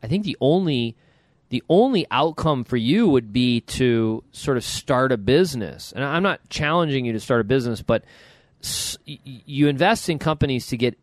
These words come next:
to get income, cash flow from those businesses, whether they're reinvested in the business and the cash and the stock price goes up or you get dividends over time. Uh, the reality is, if you're not going to invest in another business,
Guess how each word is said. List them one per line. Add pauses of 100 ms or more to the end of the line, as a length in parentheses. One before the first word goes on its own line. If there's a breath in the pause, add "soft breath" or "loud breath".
to
get
income,
cash
flow
from
those
businesses,
whether
they're
reinvested
in
the
business
and
the
cash
and
the
stock
price
goes
up
or
you
get
dividends
over
time. (600 loud breath)
Uh, (120)
the
reality
is,
if
you're
not
going
to
invest
in
another
business,